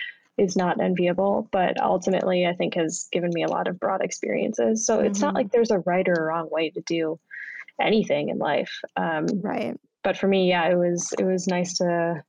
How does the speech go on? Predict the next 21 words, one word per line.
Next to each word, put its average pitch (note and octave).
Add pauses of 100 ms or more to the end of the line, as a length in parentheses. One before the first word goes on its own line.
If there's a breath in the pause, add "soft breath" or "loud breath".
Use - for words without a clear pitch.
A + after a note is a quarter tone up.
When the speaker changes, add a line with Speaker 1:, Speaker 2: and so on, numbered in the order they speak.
Speaker 1:
to G3+
try F#3+
to F#3
keep F#3+
a F3+
mix. E3
Like, E3+
I E3+
did F3+
some F3+
personal D#3+
training D#3+
when E3+
I -
was E3+
in F3
Boulder, E3
which F3+
made F3
me F#3
feel E3+